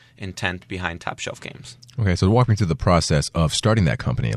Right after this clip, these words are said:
Speaker 2: What were the first steps? How did you get it off the ground?
Speaker 1: Well, the first steps were I had to figure out how to incorporate in Taiwan. I had to figure out all the Chinese necessary to,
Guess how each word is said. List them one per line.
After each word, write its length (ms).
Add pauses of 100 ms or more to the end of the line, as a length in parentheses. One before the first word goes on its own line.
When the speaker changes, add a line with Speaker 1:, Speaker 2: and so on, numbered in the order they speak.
Speaker 2:
What 100
were 140
the 120
first 280
steps? 500
How 200
did 240
you 100
get 180
it 80
off 160
the 80
ground? 300 (840)
Speaker 1:
Well, 180
the 100
first 320
steps 600
were 580
I 120
had 200
to 800
figure 380
out 100
how 140
to 160
incorporate 520
in 100
Taiwan. 500 (640)
I 80
had 200
to 360
figure 320
out 180
all 140
the 100
Chinese 420
necessary 640
to, 480